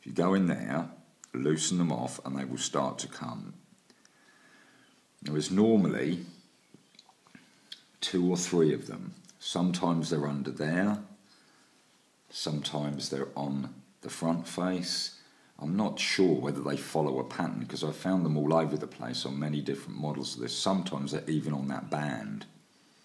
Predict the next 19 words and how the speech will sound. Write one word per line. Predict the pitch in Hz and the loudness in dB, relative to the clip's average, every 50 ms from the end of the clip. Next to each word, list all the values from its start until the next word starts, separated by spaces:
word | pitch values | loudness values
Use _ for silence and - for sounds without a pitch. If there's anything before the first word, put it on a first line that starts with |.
| _ - _ _ _ _ _ _ - - - _ _ _ _ _ _ - | _ -20 _ _ _ _ _ _ -20 -20 -20 _ _ _ _ _ _ -12
I'll | 71 73 | -8 -4
show | - - - 101 95 | -2 0 4 6 6
you | 95 90 80 76 78 | 8 6 6 6 4
on | 80 78 78 76 - - - - - - - - - - - - - - _ _ _ _ _ _ _ _ _ _ _ _ _ - | 4 4 2 2 0 -2 -10 -14 -16 -8 -6 -6 -6 -6 -10 -16 -20 -20 _ _ _ _ _ _ _ _ _ _ _ _ _ -4
this | 85 82 78 - - | -4 -4 -2 -2 -2
set | - 71 64 - - - | -2 -2 -4 -6 -10 -10
'cause | - 78 76 - - - - - _ _ _ _ _ _ _ _ _ _ _ _ - - - | -8 -8 -8 -8 -10 -12 -18 -20 _ _ _ _ _ _ _ _ _ _ _ _ -20 -14 -12
it's | - 78 - - | -10 -8 -8 -10
probably | - - 82 80 78 67 64 69 71 69 | -10 -8 -4 -2 -2 -2 0 0 -2 0
better, | 69 73 73 67 - - 65 64 62 - - - - _ _ _ _ _ _ _ _ _ _ - - _ _ - - - - | 0 0 -2 -2 -2 -6 -6 -8 -8 -10 -12 -18 -20 _ _ _ _ _ _ _ _ _ _ -20 -20 _ _ -6 -6 -6 -4
more | 71 69 65 67 65 | -6 -4 -4 -4 -2
definition. | 69 76 69 64 - - 69 67 64 - - 55 55 62 | -2 -4 -4 -6 -6 -6 -4 -4 -4 -6 -8 -8 -8 -8
You | 67 69 | -6 -6
see | - - 78 76 | -2 0 2 2
on | 76 76 78 | 2 2 2
there, | 82 87 87 87 | 2 2 2 2
there's | 87 87 85 80 - - | 2 2 2 2 0 -2
one | 73 71 67 71 73 | -4 -4 -2 -2 -2
there, | 71 64 57 - - - | -2 -4 -6 -8 -12 -16